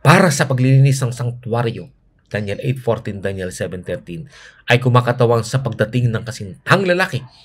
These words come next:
sa kasalan, inilarawan ni Kristo sa talinghaga ng sampung dalaga ng Mateo twenty-five. Kaya malino po na ang ating Panginoong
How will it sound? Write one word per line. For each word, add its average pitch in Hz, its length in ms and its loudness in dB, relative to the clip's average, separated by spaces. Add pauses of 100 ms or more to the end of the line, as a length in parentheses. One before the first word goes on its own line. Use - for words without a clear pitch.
(380)
sa - 240 -2
kasalan, 165 640 4 (560)
inilarawan 165 800 6
ni 151 80 -2
Kristo 160 480 0
sa 147 160 -2
talinghaga 139 560 6
ng 131 160 4
sampung 127 320 -2
dalaga 117 400 2
ng 101 320 -8
Mateo 98 420 -8 (800)
twenty-five. - 720 -10 (760)
Kaya 78 160 -18
malino 143 320 0
po - 220 -10 (640)
na 92 140 -10
ang 78 80 -12
ating 95 240 -10
Panginoong 92 400 -10